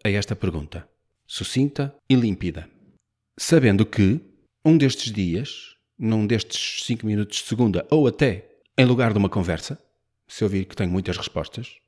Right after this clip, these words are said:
eu depois vou decidir, consoante o que eu ouvir e o que vocês me deixarem. É a primeira vez, deixem-me ter dúvidas, deixem-me ter dúvidas. Eu não sei tudo, eu quero ter <laughs> dúvidas, eu não quero saber. Bom,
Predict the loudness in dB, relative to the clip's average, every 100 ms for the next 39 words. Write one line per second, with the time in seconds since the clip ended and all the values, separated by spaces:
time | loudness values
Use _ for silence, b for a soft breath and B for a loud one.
0 | -16 -6 -4 0 0 0 -2 -6 -6 -10
1 | -6 -6 -4 -2 -2 0 -2 -6 -8 -6
2 | -4 -6 -8 -12 -16 -18 -18 b b b
3 | b b b 2 4 6 4 4 4 2
4 | -2 -10 -14 -2 0 2 2 2 2 0
5 | -4 -12 _ 2 2 2 -2 -2 -4 -6
6 | -4 2 4 4 0 4 4 4 0 -2
7 | -4 -12 _ 0 2 2 2 2 2 0
8 | -4 B -4 -2 2 0 4 2 6 4
9 | 4 2 2 2 0 0 0 0 0 -2
10 | -4 -4 -4 -2 -2 -4 -4 -10 _ -20
11 | _ -20 -18 -18 -18 _ -20 _ _ -20
12 | -20 -8 -4 -2 -4 -6 B -20 -4 0
13 | 0 -4 -20